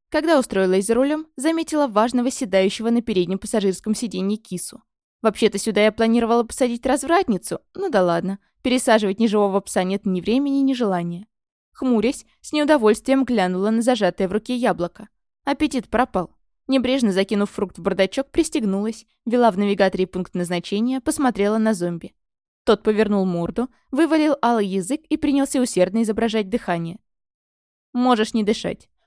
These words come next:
холодно сказала кобелю. Киса молниеносно отвернулся к лобовому стеклу и замер изваянием.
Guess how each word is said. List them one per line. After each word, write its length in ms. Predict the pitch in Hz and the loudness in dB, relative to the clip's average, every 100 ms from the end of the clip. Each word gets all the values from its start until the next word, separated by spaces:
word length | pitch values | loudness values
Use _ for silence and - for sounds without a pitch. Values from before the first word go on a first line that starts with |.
| _ | _
холодно 340 | 247 208 196 | 4 4 2
сказала 400 | - 208 185 185 | 0 0 2 2
кобелю. 440 | 190 180 190 165 - _ | 0 -2 -4 -4 -10 _
Киса 260 | - 233 220 | -6 -4 0
молниеносно 600 | 208 214 208 196 196 208 | 2 2 2 0 -2 -2
отвернулся 500 | 185 202 202 185 - | -2 -2 -2 -4 -4
к 60 | - | -4
лобовому 420 | 185 185 180 180 | -2 0 0 -2
стеклу 400 | - - - 214 | -6 -10 -4 -6
и 140 | - | -4
замер 320 | 262 208 185 196 | -4 -2 0 -2
изваянием. 600 | 196 208 180 175 175 | -2 -4 -2 -4 -8